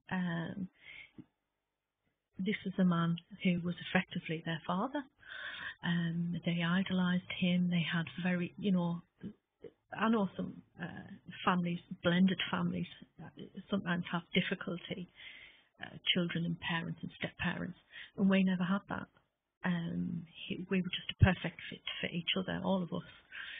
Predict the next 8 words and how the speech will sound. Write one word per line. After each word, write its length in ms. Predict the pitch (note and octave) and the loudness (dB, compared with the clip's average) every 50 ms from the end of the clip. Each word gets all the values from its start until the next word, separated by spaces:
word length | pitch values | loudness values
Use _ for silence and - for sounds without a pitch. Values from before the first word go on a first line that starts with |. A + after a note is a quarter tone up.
| - - - _ - | -14 -16 -16 _ -4
Um, 520 | - E3 E3+ E3+ E3 E3 E3 F3 - - - - _ _ _ _ _ _ _ _ _ _ _ _ _ _ _ _ - | -2 -2 -2 -2 -4 -4 -4 -4 -6 -6 -10 -12 _ _ _ _ _ _ _ _ _ _ _ _ _ _ _ _ -6
and 440 | F3 F3+ F3 F3 E3+ E3+ E3+ E3+ F3 - - - _ _ _ - - - _ - - | -2 -2 0 0 -2 -2 -2 -4 -4 -6 -8 -14 _ _ _ -20 -20 -20 _ -8 -2
my 260 | F3 F3+ F3 F3 F3+ | 0 2 2 2 2
girls 340 | - F3+ E3+ E3 E3 F3 - - | 0 0 -2 0 -2 -4 -6 -4
are 180 | - F3 F3 - E3+ E3 | -4 -4 -4 -4 -4 -8
absolutely 440 | - - - - F3+ F3+ - F3+ F3 | -10 -8 -6 -4 -4 -4 -2 -2 -2
idolised 580 | E3+ F3+ G3 F#3+ G3 F#3 F3+ F3 F3+ - - | 0 -2 -2 -2 -2 -2 -2 -2 -2 -4 -6
him. 160 | - F3 E3+ | -8 -10 -10